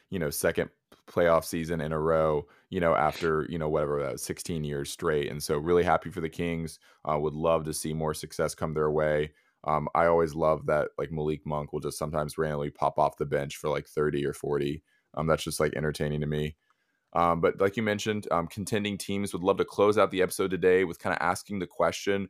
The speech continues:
what teams would you say are, like, legit elite contenders, right? There's a lot of teams that have been dancing around the top of the standings, the conferences, but when you're kinda looking at, hey, like, "Hey, these are teams that I'm confident are gonna be in at the least the conference finals here,"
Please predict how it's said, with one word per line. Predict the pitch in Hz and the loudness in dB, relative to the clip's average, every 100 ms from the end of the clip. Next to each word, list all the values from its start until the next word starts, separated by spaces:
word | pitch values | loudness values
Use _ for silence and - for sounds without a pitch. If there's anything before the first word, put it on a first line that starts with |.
| _ _ | _ _
what | - 101 - | 6 6 6
teams | - 104 104 101 | 0 -2 0 -2
would | 92 | -4
you | 92 | -2
say | - 92 | 2 4
are, | 80 90 | 4 4
like, | 82 80 | 2 0
legit | 82 87 82 78 98 95 - | -4 0 0 2 4 4 4
elite | 87 85 90 80 | 0 0 -4 -6
contenders, | 85 78 82 73 73 - | -8 -6 -4 -4 -4 0
right? | 82 85 85 _ _ | 2 4 2 _ _
There's | 92 | -2
a | 92 | 2
lot | 92 95 | 6 8
of | 101 | 6
teams | - 101 101 92 | 2 -4 -4 -2
that | - | 2
have | 92 | 2
been | 85 80 | 2 -2
dancing | 90 92 95 | -2 -2 -2
around | 90 90 87 | 2 2 2
the | 80 | 0
top | 98 85 87 | 2 2 2
of | |
the | 85 | -10
standings, | - 87 85 85 80 | -6 -2 -2 -2 -4
the | |
conferences, | 82 85 80 80 - 82 76 - _ _ | -2 -2 -2 -4 -2 0 0 -6 _ _
but | 85 | -2
when | 92 92 | 0 0
you're | 85 | 0
kinda | 104 92 | 2 2
looking | 90 92 92 | 0 -2 -2
at, | 87 - | 0 2
hey, | 82 | 2
like, | 80 - _ _ | 0 -2 _ _
"Hey, | - 92 87 | 2 2 4
these | 87 101 | 0 0
are | 104 | 0
teams | 95 - 98 95 90 | -2 -4 -4 -2 0
that | 92 - | 0 2
I'm | 87 87 | 0 0
confident | - 90 90 - 92 90 | 0 2 2 2 -2 0
are | 87 | 0
gonna | 90 | 0
be | 82 85 | 0 -2
in | 85 | -2
at | - | -4
the | 80 | -6
least | 80 85 87 - - | -6 -4 -6 -10 -4
the | 90 | -4
conference | - 82 82 - 80 | -2 0 0 -2 -8
finals | - - 82 85 80 - | -6 0 0 0 -4 -6
here," | 82 78 78 78 | -2 2 2 0